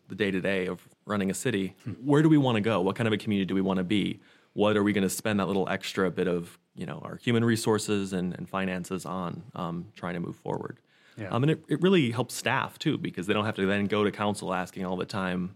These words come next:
Speaker 1: You know, they
Speaker 2: Right.
Speaker 1: have some idea what the direction is.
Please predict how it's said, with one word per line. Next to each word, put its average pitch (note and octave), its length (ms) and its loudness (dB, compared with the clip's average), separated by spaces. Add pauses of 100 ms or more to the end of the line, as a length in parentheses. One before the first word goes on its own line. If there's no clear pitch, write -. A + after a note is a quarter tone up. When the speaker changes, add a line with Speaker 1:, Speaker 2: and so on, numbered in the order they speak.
(100)
Speaker 1:
You - 100 -8
know, F#2 60 0
they E2+ 80 2
Speaker 2:
Right. D#2 80 -2
Speaker 1:
have G2+ 180 -4
some A2+ 220 0
idea F2 340 -4
what F2+ 180 -8
the - 180 -8 (100)
direction - 400 -8
is. - 320 -12